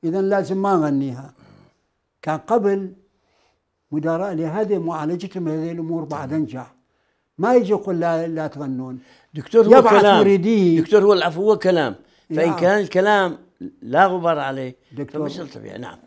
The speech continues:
Speaker 1: دكتور أحمد، أكو
Speaker 2: نعم.
Speaker 1: قسم منا
Speaker 2: نعم.
Speaker 1: يعني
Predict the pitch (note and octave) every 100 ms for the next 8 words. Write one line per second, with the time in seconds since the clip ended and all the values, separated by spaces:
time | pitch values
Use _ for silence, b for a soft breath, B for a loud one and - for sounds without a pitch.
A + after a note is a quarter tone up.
0 | - D#3+ C#3 - C#3+ F3+ - C#3+ D3 -
1 | - D3 - C3+ F#3 E3+ D3 D#3 - _
2 | - - _ _ _ _ _ C3+ C3+ C#3+
3 | D3 D#3